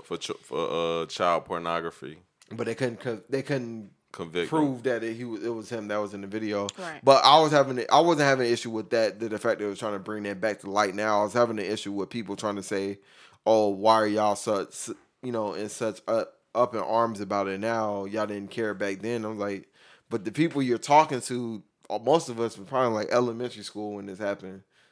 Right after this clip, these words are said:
Speaker 2: So <laughs> I don't know why, like, what point you trying to prove, trying to go at those, that demographic of people.
Speaker 1: Mm-hmm.
Speaker 2: But I don't, that R. Kelly shit is really convoluted because there's a lot of people who support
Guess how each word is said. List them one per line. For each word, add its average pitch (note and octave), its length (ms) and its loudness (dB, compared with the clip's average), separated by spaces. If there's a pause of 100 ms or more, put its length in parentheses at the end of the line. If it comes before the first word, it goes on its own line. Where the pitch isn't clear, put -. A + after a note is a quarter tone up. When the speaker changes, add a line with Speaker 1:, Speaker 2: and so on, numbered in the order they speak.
Speaker 2:
So C#3 560 4 (160)
<laughs> - 180 -6
I C#3+ 120 10
don't D3 180 10
know D3 140 6
why, C#3 320 6
like, B2+ 220 4
what B2 280 4
point D3 240 4
you B2+ 80 -2
trying C3 200 2
to A#2 60 -4
prove, C#3 440 0
trying C3 160 0
to A2 60 -4
go C3+ 220 6
at A#2+ 160 4
those, C3+ 380 4
that B2 240 2
demographic C3 640 4
of A2 80 -4
people. C#3+ 480 0 (120)
Speaker 1:
Mm-hmm. F#2 280 -8 (160)
Speaker 2:
But A2 440 2 (260)
I D3 100 10
don't, B2 340 4
that D3 140 8
R. D3+ 200 8
Kelly C#3 380 4
shit A2 180 0
is G2+ 180 -6
really G#2 300 0
convoluted G2 720 -4
because G2+ 360 -4
there's G#2 200 -8
a G2+ 80 -6
lot G#2 180 6
of G2 60 -2
people G2+ 280 -8
who G2 120 -10
support A#2 640 0